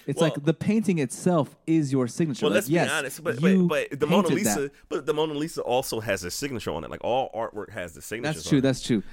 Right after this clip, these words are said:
Speaker 1: But some signatures, it's like the signature, it looks better without the signature. So personally, with my own art, it's like I made this C D, I designed the, the graphic art, I made, you know, I wrote a
Speaker 2: Well,
Speaker 1: lot of songs. To me, this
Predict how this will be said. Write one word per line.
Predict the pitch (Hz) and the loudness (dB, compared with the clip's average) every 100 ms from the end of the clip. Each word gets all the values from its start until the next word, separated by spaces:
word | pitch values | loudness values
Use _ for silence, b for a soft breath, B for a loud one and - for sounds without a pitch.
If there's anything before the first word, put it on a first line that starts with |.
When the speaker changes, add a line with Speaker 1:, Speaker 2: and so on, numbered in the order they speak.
| B | B
Speaker 1:
But | 156 165 | 0 2
some | 208 220 | 2 2
signatures, | 226 220 208 180 151 | 4 2 2 2 2
it's | 131 139 | 0 0
like | 143 - | 0 0
the | 135 | -2
signature, | - 175 170 147 | 0 0 0 -2
it | 151 | 0
looks | 160 160 - | 0 0 -4
better | 120 151 156 | -2 2 2
without | 139 123 | 0 -2
the | |
signature. | 113 147 120 107 | -2 -4 -2 -2
So | 131 | -2
personally, | 120 214 196 165 | 2 2 2 2
with | 143 135 | 0 0
my | 139 - | -2 -2
own | 170 170 | 0 0
art, | 135 147 113 | 0 0 -2
it's | 120 | -4
like | 123 113 | -4 -4
I | 131 170 | -2 -2
made | 143 139 156 147 127 b b b b | 0 0 0 0 -4 b b b b
this | 117 139 139 - | 0 2 2 -2
C | - - 151 143 | -12 -6 -4 -2
D, | 131 143 175 - | 0 -2 -4 -4
I | 123 | -4
designed | 127 123 120 131 127 120 | -2 -4 -4 -2 -2 -2
the, | 110 98 _ | -8 -10 _
the | 113 | -6
graphic | 139 127 135 123 - | -4 -4 -4 -10 -4
art, | 170 147 - - | -2 -2 -4 -6
I | 120 | -4
made, | 120 123 113 | -2 -2 -2
you | 127 | -2
know, | 117 | -2
I | 107 | 0
wrote | 113 131 | 2 2
a | |
Speaker 2:
Well, | 120 | 2
Speaker 1:
lot | 110 | 0
of | 110 | 0
songs. | - 165 143 | 0 0 0
To | 147 | -2
me, | 160 | 2
this | 156 147 | 2 0